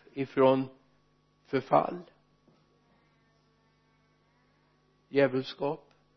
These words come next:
och så kommer man på bättre fot,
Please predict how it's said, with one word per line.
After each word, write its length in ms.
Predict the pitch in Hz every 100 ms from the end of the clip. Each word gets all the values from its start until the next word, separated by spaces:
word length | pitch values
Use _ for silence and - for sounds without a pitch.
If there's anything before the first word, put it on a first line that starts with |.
| _ _ _ _ _ _ _ _ _ _ _
och 120 | 127
så 120 | - 107
kommer 360 | - 131 127
man 200 | 127 131
på 140 | 123 127
bättre 540 | 127 120 - 123 123 - _ _ _ _ _ _ _ _ _ _ _ _ _ _ _ _ _ _
fot, 460 | 147 180 - -